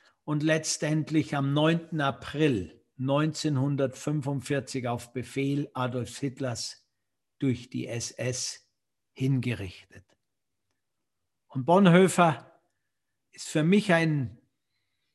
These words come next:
besonderes Beispiel eines Menschen,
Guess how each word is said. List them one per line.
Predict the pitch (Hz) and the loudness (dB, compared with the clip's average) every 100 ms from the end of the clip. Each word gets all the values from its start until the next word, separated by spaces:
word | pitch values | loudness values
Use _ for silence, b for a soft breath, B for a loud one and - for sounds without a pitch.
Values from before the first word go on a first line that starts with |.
| _ _ | _ _
besonderes | 156 - 196 226 208 185 180 - | -4 4 4 6 4 4 0 -2
Beispiel | - 160 185 180 - - 156 | 2 4 4 2 -2 0 0
eines | 147 147 151 - | 0 -2 -4 -2
Menschen, | 151 160 202 - - 196 190 | 0 2 2 2 2 2 0